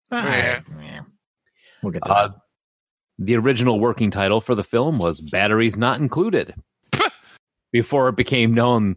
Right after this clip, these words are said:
Speaker 3: and they went, "Wait, Stephen who is making a movie by this name?" So,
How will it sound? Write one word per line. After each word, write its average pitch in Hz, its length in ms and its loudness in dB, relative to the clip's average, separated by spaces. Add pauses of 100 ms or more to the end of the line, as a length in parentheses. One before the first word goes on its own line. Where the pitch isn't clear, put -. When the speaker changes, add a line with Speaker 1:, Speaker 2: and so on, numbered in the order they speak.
(140)
Speaker 3:
and 110 140 -2
they 117 80 4
went, 101 260 -2
"Wait, 107 280 -2 (260)
Stephen 120 460 0
who 135 440 0
is 147 160 -2
making 185 300 0
a 185 40 4
movie 196 280 2
by 196 180 2
this 196 180 -2
name?" 262 320 2 (500)
So, 98 260 2